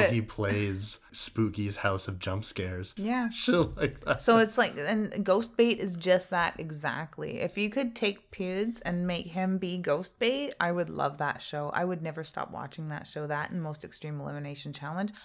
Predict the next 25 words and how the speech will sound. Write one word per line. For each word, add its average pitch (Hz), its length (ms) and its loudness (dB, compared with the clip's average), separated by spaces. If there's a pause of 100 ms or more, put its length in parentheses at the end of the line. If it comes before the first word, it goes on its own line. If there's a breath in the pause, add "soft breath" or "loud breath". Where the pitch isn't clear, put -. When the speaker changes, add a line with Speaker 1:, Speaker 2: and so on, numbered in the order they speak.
Speaker 1:
I 185 80 2
don't 180 120 2
think 170 160 -2
I'd 151 120 2
ever 143 180 -2
watch 139 300 -4
television 135 480 -8
otherwise. 139 600 -12
Speaker 2:
<laughs> - 960 -14
Extreme - 520 -2
Elimin-, 127 380 -2 (220 loud breath)
I 143 40 -10
forgot 170 220 10
all 151 180 12
about 127 240 6
that 120 240 6
fucking 123 300 4
show. 107 340 4
Speaker 1:
How 107 60 -4
could - 200 -10
you 320 80 -2
forget 330 380 -4
about - 240 -12
that 349 140 0
show? 381 420 0